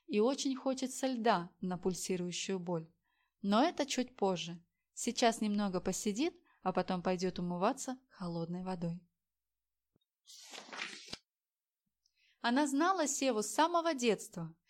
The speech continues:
но всю занудность и упрямство его осознала только, когда началась подготовка к концерту.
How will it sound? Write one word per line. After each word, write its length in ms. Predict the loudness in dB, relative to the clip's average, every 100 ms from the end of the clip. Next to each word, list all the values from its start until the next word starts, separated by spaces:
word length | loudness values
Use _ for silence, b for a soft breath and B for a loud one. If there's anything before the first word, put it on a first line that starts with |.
| b
но 140 | 2 2
всю 220 | 4 4
занудность 720 | 6 6 4 2 2 0 0
и 120 | -2
упрямство 540 | 0 4 4 2 0 2
его 220 | 4 2
осознала 580 | 2 0 4 4 6 4
только, 320 | 2 2 0
когда 300 | -2 2 2
началась 460 | 2 0 4 2 2
подготовка 600 | -2 0 0 -2 0 -2
к 60 |
концерту. 640 | -2 -2 -2 -4 -4 -14